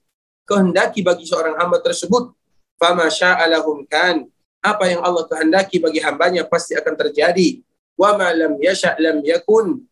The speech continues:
dan apa yang Allah tidak kehendaki tidak akan terjadi. Yahdi man yasha, Allah memberikan petunjuk kepada siapa yang Dia kehendaki. Wa yahfadhu wa yu'afi, wa ya'simu wa yu'afi fadla.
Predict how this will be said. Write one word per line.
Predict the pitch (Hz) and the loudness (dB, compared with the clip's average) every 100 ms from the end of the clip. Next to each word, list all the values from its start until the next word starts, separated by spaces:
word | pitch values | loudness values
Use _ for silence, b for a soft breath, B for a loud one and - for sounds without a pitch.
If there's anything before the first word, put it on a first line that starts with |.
| _ _ | _ _
dan | 170 170 | -2 0
apa | 185 202 | -2 0
yang | 196 175 | 0 0
Allah | 185 185 | 0 0
tidak | 175 170 - | -2 -6 -4
kehendaki | 170 165 180 185 180 - | -4 0 0 0 -2 -2
tidak | 151 127 156 | -2 -2 -2
akan | |
terjadi. | 147 147 135 160 180 180 127 - _ _ - | -4 -4 0 0 2 0 -2 -10 _ _ -2
Yahdi | 208 208 175 165 | 0 0 -2 0
man | 160 | 0
yasha, | 151 139 - 143 185 190 - _ _ | 0 0 -2 0 2 0 -2 _ _
Allah | - 196 190 175 | -2 0 -2 -4
memberikan | 165 175 185 170 165 | -2 -2 0 -2 -2
petunjuk | 160 196 202 185 | -2 0 0 -2
kepada | 180 170 160 | -2 -2 -2
siapa | 156 185 185 | -2 -2 0
yang | 180 | -2
Dia | 160 151 | -2 -2
kehendaki. | 151 147 156 185 202 180 139 _ _ _ | -2 -2 0 0 2 0 0 _ _ _
Wa | 143 165 | 0 2
yahfadhu | 208 208 170 160 160 151 | 0 -2 -2 0 2 2
wa | |
yu'afi, | 151 143 175 196 190 170 135 123 | 2 2 2 2 0 -2 -2 -2
wa | |
ya'simu | 147 190 151 - 185 165 | 0 0 -2 -4 -2 0
wa | 156 | 0
yu'afi | 151 160 196 196 160 | 2 2 0 -2 -4
fadla. | 160 170 180 175 - | -2 -2 0 0 0